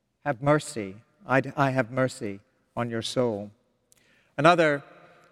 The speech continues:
family member, Chris Singleton, who lost his mother and who was not in the courtroom, quite independently did the same thing. He said,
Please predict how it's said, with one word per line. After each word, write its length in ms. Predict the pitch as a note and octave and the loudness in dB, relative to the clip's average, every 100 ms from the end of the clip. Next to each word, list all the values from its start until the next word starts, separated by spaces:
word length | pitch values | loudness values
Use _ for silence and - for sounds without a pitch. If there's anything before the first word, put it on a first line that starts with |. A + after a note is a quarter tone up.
| _ _ _ | _ _ _
family 320 | - E3+ D#3 D3+ | 4 6 6 4
member, 260 | D3+ D3 | 4 2
Chris 220 | - D#3+ | 2 2
Singleton, 480 | - F3+ D#3+ - C3 | 4 4 4 0 0
who 60 | C3 | 4
lost 280 | C#3+ C#3+ D3 | 4 2 -2
his 160 | C3 | 2
mother 320 | D#3 C#3+ C3+ | 4 4 4
and 100 | C3 | 2
who 100 | B2 | 0
was 140 | C3 B2+ | -2 4
not 200 | D#3+ D#3 | 4 4
in 80 | C#3+ | 0
the 80 | |
courtroom, 520 | - F3+ D3+ - C3 A#2+ | 0 0 0 -2 -6 -6
quite 240 | - E3 - - | 2 2 2 0
independently 1120 | E3+ D3 - D3 E3+ D#3 B2 - G#2 G2 G2+ _ _ | 2 2 0 2 4 2 -2 -4 -4 -4 -8 _ _
did 140 | C#3+ A#2+ | -2 -2
the 80 | |
same 300 | - D#3 C3+ | 2 2 2
thing. 340 | A#2 D3 B2 A2 | 0 0 0 -2
He 160 | C#3+ | -4
said, 340 | C#3 D3 C3 | 0 2 2